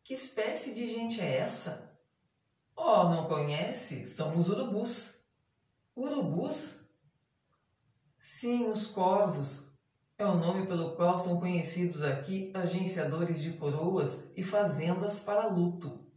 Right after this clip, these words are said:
Não é muito numerosa a classe, mas que faro, que atividade." Totalmente interessado, tive uma dessas exclamações de pasmo, que lisonjeiam sempre os informantes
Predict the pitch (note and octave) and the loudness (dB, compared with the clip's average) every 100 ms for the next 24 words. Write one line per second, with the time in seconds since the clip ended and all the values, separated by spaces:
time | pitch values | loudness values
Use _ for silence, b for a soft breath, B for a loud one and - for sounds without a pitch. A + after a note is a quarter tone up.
0 | _ _ _ _ _ _ _ _ F3+ G3+ | _ _ _ _ _ _ _ _ -2 2
1 | G#3 F3 G3+ G#3 G#3 G#3 G#3 G#3 G#3 A3+ | 4 4 0 -2 -2 4 6 6 4 -2
2 | F3 E3 E3+ - - D3+ D3 - - B2 | 0 2 2 0 -4 -2 -2 -4 -6 -10
3 | - - D#3 E3+ A#3 B3 - - C4 C#4+ | -6 0 2 2 0 -2 -6 -8 -8 -6
4 | C#4+ C4 B3+ E3 D3 C#3+ - - - - | -6 -4 -2 0 0 -2 -6 -10 -12 -18
5 | _ _ _ _ _ - C4+ B3+ G3+ G3 | _ _ _ _ _ -2 0 2 4 2
6 | G3 F3+ E3+ D3 C#3 - E3 E3 F3+ C#3+ | 2 0 -2 -2 -2 -4 -4 -2 -2 -2
7 | C#3 G#3 G#3 G#3 G3 F#3 F#3 F3+ F3+ - | -6 -6 -6 -2 0 0 -2 -2 -2 -2
8 | F#3 F3+ F3 F#3 E3+ - - E3+ E3 E3+ | -2 -2 -2 -2 -2 -2 0 0 2 0
9 | D3 C#3 - - - G3+ F3 E3 D3 C#3 | -4 -6 -10 -14 -4 2 2 2 0 -2
10 | D3+ C#3+ C#3+ - F3 F#3+ A#3 E3+ C#3+ C#3+ | -2 -2 -2 -4 -4 -2 -2 -4 -2 -2
11 | C#3 E3 D#3+ E3 A#3+ - - | -4 -6 -2 -2 -4 -8 -12